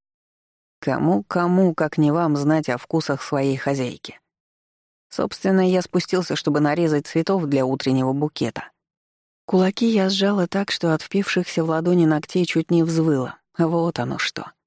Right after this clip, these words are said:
Ну, конечно, зачем лорду спускаться в такую рань в оранжерею, если не для того, чтобы порадовать любимую букетом?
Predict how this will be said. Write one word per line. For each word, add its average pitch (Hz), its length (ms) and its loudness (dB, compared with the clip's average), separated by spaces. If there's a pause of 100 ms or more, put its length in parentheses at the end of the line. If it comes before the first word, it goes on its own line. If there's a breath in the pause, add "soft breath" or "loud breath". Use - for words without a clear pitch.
(340)
Ну, 254 120 0
конечно, 277 500 2
зачем 208 360 2
лорду 202 320 2
спускаться 180 560 -2
в 151 60 -8
такую 160 380 0
рань 165 220 2
в 156 80 -2
оранжерею, 147 720 0
если 147 380 -2
не 139 180 4
для 135 160 0
того, 131 280 -2
чтобы 131 260 -2
порадовать 135 560 -2
любимую 143 640 2
букетом? 127 680 -4